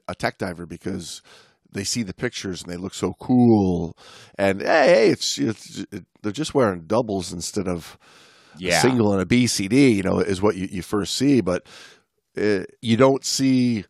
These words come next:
Speaker 1: all of the gear. You don't see all of the
Speaker 2: Yeah.
Speaker 1: costs. You don't see all of that training, you, all of that travel, all of the, like, getting blown out one day and having three hundred dollars worth of gas inside the bottles that
Speaker 2: Three hundred?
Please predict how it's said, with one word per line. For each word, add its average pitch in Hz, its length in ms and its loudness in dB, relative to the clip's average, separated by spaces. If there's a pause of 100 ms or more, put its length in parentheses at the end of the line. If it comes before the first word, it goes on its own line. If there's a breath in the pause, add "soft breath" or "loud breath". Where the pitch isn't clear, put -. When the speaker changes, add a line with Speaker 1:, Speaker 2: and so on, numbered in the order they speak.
Speaker 1:
all 117 500 6
of 87 140 -8
the 90 80 -10
gear. 85 420 -10
You 90 140 -10
don't 98 200 -4
see 107 220 -8
all 104 340 2
of 98 60 2
the 92 80 -4
Speaker 2:
Yeah. 87 60 -8
Speaker 1:
costs. 87 480 -2
You 98 60 -10
don't 98 140 -8
see - 160 -10
all 104 300 2
of 95 60 0
that - 160 -4
training, 85 560 -10
you, 85 140 -10
all 101 300 0
of 101 100 -6
that 98 200 -2
travel, 85 560 -4
all 104 260 2
of 104 100 -2
the, 104 200 -2 (320 loud breath)
like, - 240 -8 (420 soft breath)
getting 139 260 0
blown 123 400 4
out 135 260 4
one 110 200 -2
day 117 360 0
and 98 100 -4
having 110 480 0
three 120 300 -6
hundred 104 220 0
dollars 101 400 0
worth 95 180 -4
of 87 180 -8
gas 104 680 -2
inside 117 540 0
the 90 80 -6
bottles 101 680 2
that 90 240 -2 (340)
Speaker 2:
Three 107 200 -4
hundred? 127 420 -4